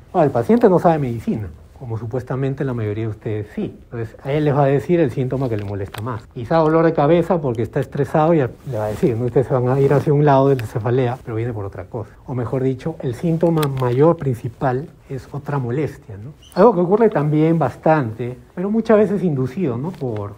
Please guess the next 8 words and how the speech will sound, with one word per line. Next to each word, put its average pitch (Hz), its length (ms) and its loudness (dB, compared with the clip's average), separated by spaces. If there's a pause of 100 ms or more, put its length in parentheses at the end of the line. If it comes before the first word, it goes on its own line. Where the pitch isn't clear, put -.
por 117 300 -10
cirugía 135 580 -4
o 127 40 -2
por 123 200 -4
anestesiología, 110 840 -6
es 147 40 -10
transfusiones 143 720 -8
innecesarias. 104 640 -12